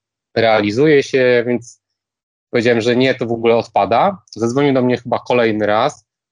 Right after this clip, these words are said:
no ale może jednak spotkanie, no i trochę z takiego mojego nałogu, który miałem wcześniej i do którego za chwilę też nawiążę, że lubię chodzić na rozmowy rekrutacyjne, e,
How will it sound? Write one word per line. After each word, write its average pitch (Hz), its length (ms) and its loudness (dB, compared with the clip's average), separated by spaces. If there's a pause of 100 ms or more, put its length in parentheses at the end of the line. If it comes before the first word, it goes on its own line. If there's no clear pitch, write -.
(200)
no 139 120 -2
ale 196 160 2
może 135 300 0
jednak 165 520 0
spotkanie, 135 680 -4
no 143 100 0
i 180 100 -2
trochę 190 200 -6
z - 60 -20
takiego 165 300 -4
mojego 160 480 0 (760)
nałogu, 123 580 0
który 120 360 -2 (220)
miałem 123 420 0
wcześniej 113 560 -6
i 107 40 -8
do 110 80 -8
którego 110 260 -8
za 107 60 -12
chwilę - 180 -14
też - 140 -20
nawiążę, 113 640 -2 (320)
że 110 180 -2
lubię 123 420 2 (180)
chodzić 120 320 -6
na 117 140 -4
rozmowy 117 340 -4
rekrutacyjne, 120 880 -4 (800)
e, 123 400 2